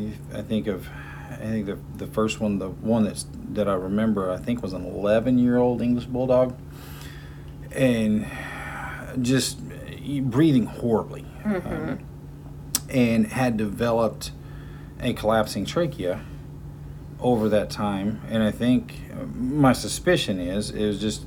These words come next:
Speaker 1: the years of all the negative pressure
Speaker 2: Sure.
Speaker 1: trying to get air in there just weakened that
Speaker 2: Worn that
Speaker 1: trachea
Speaker 2: in.
Speaker 1: enough and just wore it out where
Speaker 2: Mm-hmm.
Speaker 1: it was just starting to, to go down. So they
Speaker 2: Yeah.
Speaker 1: can get it, but it's not as,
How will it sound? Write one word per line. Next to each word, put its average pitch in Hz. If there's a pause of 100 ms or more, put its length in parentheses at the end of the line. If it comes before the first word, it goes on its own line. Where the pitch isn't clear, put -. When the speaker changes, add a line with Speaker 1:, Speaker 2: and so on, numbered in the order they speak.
(160)
Speaker 1:
the 104
years 107
of 95
all 110
the 101
negative 101
pressure 120
Speaker 2:
Sure. 123
Speaker 1:
trying 117
to 104
get 101
air 110
in 120
there 98 (440)
just 110
weakened 107
that 104 (100)
Speaker 2:
Worn -
that - (220)
Speaker 1:
trachea 101
Speaker 2:
in. 95
Speaker 1:
enough 98
and 98
just 101
wore 104
it 107
out 123 (120)
where 104
Speaker 2:
Mm-hmm. -
Speaker 1:
it 101
was 101
just 101
starting 107
to, 92 (280)
to -
go 104
down. 120
So 117
they 127
Speaker 2:
Yeah. 185
Speaker 1:
can 175
get 107
it, 98
but 113
it's 117
not 127
as, 104